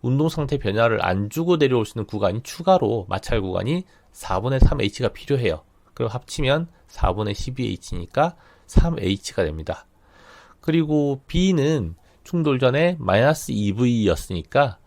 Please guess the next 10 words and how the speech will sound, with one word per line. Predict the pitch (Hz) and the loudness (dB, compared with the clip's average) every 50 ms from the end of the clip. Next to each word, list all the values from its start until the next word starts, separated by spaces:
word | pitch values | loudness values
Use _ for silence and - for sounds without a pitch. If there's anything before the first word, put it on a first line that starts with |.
| _ _ - | _ _ -8
이걸로 | 110 101 113 110 101 | -2 0 2 2 2
올라갈 | 98 104 101 95 95 92 | 2 2 2 0 0 -4
수 | - - 101 | -6 -6 -8
있는 | 101 104 | -8 -4
최대 | - - 143 143 | -2 -2 -2 0
높이는, | 135 127 - - - 110 131 170 190 208 202 - _ _ _ _ _ _ _ _ - | -2 -4 -4 -4 -4 0 0 0 0 0 -4 -8 _ _ _ _ _ _ _ _ -8
어, | - 85 82 90 92 90 - - _ _ _ _ _ _ _ _ _ _ - | -6 -4 -4 -4 -6 -8 -10 -12 _ _ _ _ _ _ _ _ _ _ -6
역시 | 101 - - - - - 156 180 190 190 _ _ _ _ _ _ | -6 -4 -6 -8 -4 -2 0 0 -2 -4 _ _ _ _ _ _
제곱에 | - - 101 104 127 131 123 107 | 2 2 4 4 4 2 2 2
비례하죠. | - - 87 92 82 80 80 76 - 131 151 | -2 -4 -2 0 0 0 0 0 -2 -2 -2